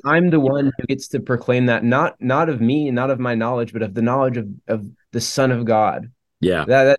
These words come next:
Speaker 1: just, it orients you towards others. And I think student, you can see it practically in students when they, it sort of clicks and then they start
Speaker 2: Yes.
Speaker 1: saying, "Oh, the world doesn't revolve around me.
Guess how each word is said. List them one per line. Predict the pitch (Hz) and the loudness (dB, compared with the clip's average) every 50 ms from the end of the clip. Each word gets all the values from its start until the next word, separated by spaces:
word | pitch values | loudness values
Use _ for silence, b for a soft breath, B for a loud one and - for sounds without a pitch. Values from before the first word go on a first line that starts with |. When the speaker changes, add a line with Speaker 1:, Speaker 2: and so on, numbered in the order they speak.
| 131 | 0
Speaker 1:
just, | 135 - - - - | -8 -16 -16 -10 -6
it | 127 123 | -4 -2
orients | 117 120 123 123 117 113 110 107 | 0 2 2 2 2 2 0 -2
you | - 104 101 | -4 -6 -6
towards | - - 101 95 92 90 | -6 -6 -6 -6 -4 -4
others. | 90 87 87 90 92 95 - | -4 -4 -4 -6 -6 -6 -8
And | 90 92 | -8 -8
I | 92 | -8
think | 95 - 104 98 95 - | -4 -4 -4 -4 -4 -6
student, | - - - - 117 101 117 113 117 | -12 -10 -4 -2 0 0 0 0 0
you | 127 120 | -2 0
can | 131 131 | 0 0
see | 127 127 - 131 120 110 | -2 -2 0 0 2 2
it | 98 - - - | 0 -2 -2 -2
practically | 120 110 98 98 110 98 104 101 | 0 0 0 -2 -4 -4 -4 -4
in | 98 95 92 | -2 -4 -6
students | - - 107 98 95 90 87 - | -8 -6 -6 -4 -4 -4 -6 -8
when | 98 92 | -6 -4
they, | 92 92 92 95 - _ _ _ _ | -4 -4 -6 -6 -10 _ _ _ _
it | - 101 - | -12 -8 -2
sort | 127 123 113 | 0 0 0
of | 101 101 | 0 -2
clicks | - - 120 107 - - - - | -2 0 2 2 2 -2 -8 -6
and | 110 101 | -4 -2
then | 101 98 98 | 0 0 0
they | 98 95 95 | -2 -2 -4
start | - - 107 98 92 - | -2 -2 0 0 0 0
Speaker 2:
Yes. | 90 95 95 90 | 0 0 0 2
Speaker 1:
saying, | 87 104 98 95 92 - - - | 0 0 0 0 -2 -2 0 -2
"Oh, | - 494 - _ _ _ _ _ _ _ _ - | -2 -2 -4 _ _ _ _ _ _ _ _ 0
the | 123 | 2
world | 123 131 147 147 147 143 | 4 6 6 6 6 6
doesn't | 151 131 139 131 | 4 2 2 0
revolve | 123 120 107 123 120 120 110 | 0 0 2 2 2 2 2
around | 120 117 113 110 107 107 | 0 0 0 0 -2 -2
me. | 113 120 110 98 76 101 120 | -2 -2 -2 -4 -6 -10 -16